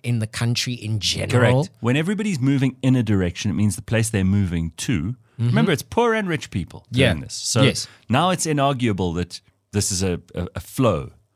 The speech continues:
Speaker 1: Of,
Speaker 2: There, there
Speaker 1: of
Speaker 2: is a,
Speaker 1: people.
Speaker 2: there is
Speaker 1: Yeah,
Speaker 2: a,
Speaker 1: yeah.
Speaker 2: there is a migra-, a measurable migration flow.
Speaker 1: There you
Speaker 2: So
Speaker 1: go.
Speaker 2: if that's happening, the country or the continent or the place or the province or the city that people are moving to
Speaker 1: Mm.
Speaker 2: is more desirable to those
Speaker 1: It's got an
Speaker 2: people.
Speaker 1: extra,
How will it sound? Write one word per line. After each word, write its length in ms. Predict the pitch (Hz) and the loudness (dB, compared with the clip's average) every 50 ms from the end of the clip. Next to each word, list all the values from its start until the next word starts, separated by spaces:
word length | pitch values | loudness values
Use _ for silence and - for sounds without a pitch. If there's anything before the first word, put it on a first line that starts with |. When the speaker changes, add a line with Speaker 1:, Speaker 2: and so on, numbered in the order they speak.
| _ _ _ _ _ _ _ _ _ | _ _ _ _ _ _ _ _ _
Speaker 1:
Of, 100 | - 131 | 6 6
Speaker 2:
There, 120 | 123 117 110 - | 6 6 4 4
there 120 | 117 120 | 4 6
Speaker 1:
of 40 | 117 | 6
Speaker 2:
is 120 | 113 104 113 | 4 2 2
a, 40 | |
Speaker 1:
people. 180 | 107 147 147 110 117 | 2 2 2 4 4
Speaker 2:
there 60 | 117 | 4
is 60 | 117 139 | 6 6
Speaker 1:
Yeah, 60 | 143 | 6
Speaker 2:
a, 40 | 127 | 6
Speaker 1:
yeah. 120 | 127 113 | 6 4
Speaker 2:
there 120 | 101 113 110 | 4 2 2
is 120 | 104 104 | 2 2
a 20 | 101 | 2
migra-, 420 | 104 101 101 87 - 110 110 - | 2 2 2 2 0 0 0 0
a 60 | - | 2
measurable 640 | 107 110 113 123 131 135 123 120 135 131 117 120 110 | 2 2 2 2 0 0 -2 -2 -4 -2 -2 0 0
migration 560 | 113 104 95 87 98 95 92 87 - 87 78 | 0 0 -2 -2 -2 -4 -4 -4 -6 -8 -8
flow. 220 | - - 69 - - - - - - | -8 -10 -10 -10 -10 -18 -20 -10 -4
Speaker 1:
There 80 | 117 110 | -2 0
you 60 | 110 | 2
Speaker 2:
So 100 | 110 117 | 2 2
Speaker 1:
go. 40 | 110 | 2
Speaker 2:
if 100 | 107 - | 0 0
that's 200 | - - 135 - - | 0 -2 0 -2 -2
happening, 520 | 135 123 113 - 104 95 87 90 123 147 - _ _ _ _ _ _ _ _ _ - | -2 -2 -2 -2 -2 -2 -2 -2 -4 -8 -10 _ _ _ _ _ _ _ _ _ -6
the 80 | 113 113 | -6 -2
country 420 | - 151 165 180 - - 160 143 | -2 -2 -2 -2 -2 -2 0 0
or 120 | 123 107 | 0 0
the 100 | 98 101 - - _ _ _ _ | -2 -4 -8 -10 _ _ _ _
continent 580 | - - 151 151 143 - 143 139 131 123 - | -4 -2 -2 -2 -2 -2 -4 -2 -2 -2 -4
or 60 | 110 | -4
the 120 | 90 90 82 _ _ _ _ | -6 -6 -10 _ _ _ _
place 500 | - - 156 151 147 143 - - - - | -10 -6 -4 -2 -2 -2 -2 -4 -2 -2
or 80 | 107 92 | -4 -4
the 120 | 87 - _ _ _ _ _ _ _ - | -6 -10 _ _ _ _ _ _ _ 0
province 560 | - 165 147 139 131 143 139 123 - - - | 2 2 2 4 2 0 0 0 -2 -4 -4
or 60 | 107 | -6
the 100 | 92 90 | -6 -4
city 540 | - - - - - 220 214 - 196 175 151 | -4 -4 -4 -4 -4 -4 -4 -4 -4 -4 -2
that 180 | 120 110 101 - | -2 -4 -4 -2
people 320 | - 123 113 - 107 98 | -4 -4 -2 -2 -2 0
are 40 | 95 | 2
moving 360 | 92 113 151 165 160 131 107 | 2 2 2 0 -2 -4 -4
to 220 | - - 73 95 104 - - | -2 -4 -4 -4 -4 -8 -6
Speaker 1:
Mm. 280 | 113 113 110 110 110 - - _ _ _ - | -4 -4 -2 -2 -4 -6 -10 _ _ _ 0
Speaker 2:
is 200 | 156 170 165 156 | 2 2 2 2
more 220 | 151 156 170 170 | 2 2 0 0
desirable 960 | 143 123 139 131 104 95 117 127 151 180 190 185 175 143 113 87 85 71 - | 0 0 0 0 2 0 0 0 0 0 0 0 0 -2 -2 -2 -4 -4 -4
to 120 | - - | -6 -8
those 140 | 73 73 - | -6 -4 -2
Speaker 1:
It's 120 | 151 - - | -2 -2 -2
got 160 | - 147 143 | -2 -2 -2
an 80 | 147 143 | -2 -4
Speaker 2:
people. 200 | - - - 156 | -4 -4 -4 -2
Speaker 1:
extra, 440 | 151 - - - - 160 160 160 | -2 -2 -4 -2 -2 -2 -2 -2